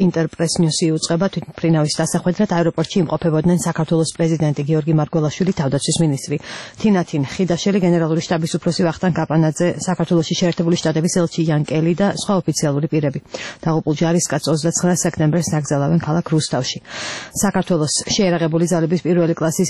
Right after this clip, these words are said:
რიგითი ვასილ ყოლჯანიშვილი ოცდასამ სექტემბერს დაიღუპა პატრულირებისას მომხდარი თავდასხმის შედეგად. ამავე თავდასხმისას დაიჭრა სერჟანტი პაატა როსტობაია, რომელსაც ოპერაცია ბაგრამის ბაზაზე მდებარე ამერიკულ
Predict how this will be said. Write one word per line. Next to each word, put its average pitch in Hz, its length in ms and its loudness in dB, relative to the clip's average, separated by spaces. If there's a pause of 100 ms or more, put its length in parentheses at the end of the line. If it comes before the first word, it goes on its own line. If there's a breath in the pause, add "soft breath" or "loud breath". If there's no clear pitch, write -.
რიგითი 165 320 0
ვასილ 151 320 -2
ყოლჯანიშვილი 160 640 2
ოცდასამ 180 480 2
სექტემბერს 165 480 0
დაიღუპა 156 480 0
პატრულირებისას 165 800 0
მომხდარი 156 460 2
თავდასხმის 156 540 0 (100)
შედეგად. 147 520 -2 (440 loud breath)
ამავე 180 300 4
თავდასხმისას 175 640 0
დაიჭრა 160 340 2 (160)
სერჟანტი 165 480 2
პაატა 151 400 -2
როსტობაია, 160 560 0 (320)
რომელსაც 165 400 0 (400 loud breath)
ოპერაცია 190 480 2
ბაგრამის 180 480 2
ბაზაზე 175 400 2
მდებარე 170 400 2
ამერიკულ 160 320 2